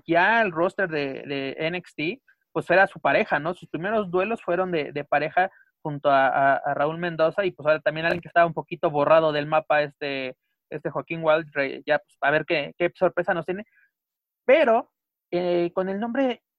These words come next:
me quedé así como, ¿qué carajos está pasando? No, no me preocupa el cambio de personaje. ¿Por qué? Porque en N X T eso es muy, muy común, ¿no? Tú lo mencionas, Joaquín, podían haber dejado el de Jorge Boli porque fue con el que llegó a la empresa, es, y, y qué bueno que lo recalcaste.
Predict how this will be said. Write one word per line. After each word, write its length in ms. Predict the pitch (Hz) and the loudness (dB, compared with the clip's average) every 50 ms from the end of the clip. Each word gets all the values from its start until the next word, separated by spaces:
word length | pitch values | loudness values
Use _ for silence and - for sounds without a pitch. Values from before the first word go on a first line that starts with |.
| _ _ - | _ _ -8
me 180 | 175 175 180 175 | -6 -6 -6 -4
quedé 320 | 180 175 170 185 196 202 | -4 -4 -2 -2 -2 -2
así 160 | 190 - 220 | -4 -6 -8
como, 280 | - 208 190 170 147 _ _ | -8 -8 -6 -8 -8 _ _
¿qué 120 | - 214 214 | -12 -12 -10
carajos 500 | - - 214 214 214 - - 190 - - | -8 -6 -4 -4 -4 -6 -8 -14 -18 -20
está 240 | - _ 175 160 - | -2 _ 0 2 2
pasando? 440 | 165 160 - - 156 147 139 139 143 | 0 0 2 2 0 0 -2 -4 -2
No, 320 | 165 214 247 254 240 - | 0 0 2 0 0 -2
no 140 | 214 214 247 | -4 -4 0
me 140 | 285 311 302 | 2 2 2
preocupa 400 | - 208 185 - 226 - - 220 | 2 0 0 -2 -2 -2 0 0
el 100 | 196 - | 0 0
cambio 220 | - 196 202 208 | -2 -2 0 -2
de 60 | 196 | -2
personaje. 500 | 190 - 147 135 - 156 147 160 - - - | -2 -2 -4 -4 -4 -6 -8 -8 -10 -12 -14
¿Por 200 | - 160 165 - | -12 -12 -8 -4
qué? 180 | - 220 240 | -4 -4 -4
Porque 300 | 226 - 196 180 - 190 | -4 -6 -8 -8 -8 -10
en 60 | 196 220 | -10 -10
N 140 | 233 247 | -10 -12
X 180 | 240 - - - | -12 -14 -14 -12
T 220 | - 214 208 202 | -8 -4 -2 -2
eso 180 | 208 208 - 208 | -2 -2 -4 -6
es 120 | 190 - | -6 -8
muy, 380 | - 170 180 202 226 226 226 214 | -12 -12 -8 -4 -2 -2 -2 -2
muy 220 | 190 180 190 185 | -4 -6 -8 -6
común, 400 | - - 170 165 175 185 175 165 | -6 -6 -6 -4 -6 -6 -6 -6
¿no? 220 | 147 151 170 214 - _ _ - - - _ | -6 -6 -6 -8 -10 _ _ -20 -20 -16 _
Tú 80 | - 208 | -6 -4
lo 80 | 226 | -4
mencionas, 420 | 208 185 180 165 196 196 202 196 - | -4 -4 -4 -4 -2 -2 -2 -2 -2
Joaquín, 460 | 202 185 - - 208 214 226 233 240 - - _ _ _ | -4 -4 -4 -6 -8 -8 -8 -8 -10 -12 -16 _ _ _
podían 220 | 175 180 202 208 | 0 0 2 2
haber 200 | 208 202 208 180 | 2 2 2 0
dejado 260 | 196 185 - 190 202 | 0 2 2 2 2
el 80 | 208 196 | 2 2
de 60 | 180 | 0
Jorge 300 | - - 175 180 - - | -2 -2 -2 -2 -4 -4
Boli 240 | 175 165 175 180 185 | -2 0 0 0 0
porque 280 | - - 156 - - 147 | -2 -6 -8 -8 -8 -8
fue 160 | - 165 - | -6 -4 -4
con 160 | 226 233 220 | -4 -4 -4
el 120 | 170 151 | -4 -6
que 140 | - 160 147 | -6 -6 -6
llegó 240 | 139 156 147 147 165 | -6 -4 -2 -2 -2
a 40 | 190 | -2
la 60 | 208 | -2
empresa, 480 | 196 185 - 196 180 185 175 - 185 175 | -6 -4 -2 -2 -2 0 0 0 -2 -2
es, 260 | - 165 170 - - | -2 -6 -8 -6 -6
y, 100 | 160 143 | -8 -6
y 380 | 160 160 151 143 143 143 139 143 | -6 -4 -4 -2 -2 -4 -4 -4
qué 100 | - 190 | -4 -2
bueno 220 | 196 202 214 220 | -2 -2 -4 -4
que 100 | - - | -2 0
lo 100 | 165 156 | 0 0
recalcaste. 600 | 151 - 139 139 - - 156 160 - - 180 170 | -2 -4 -6 -4 0 2 2 2 0 -2 -8 -8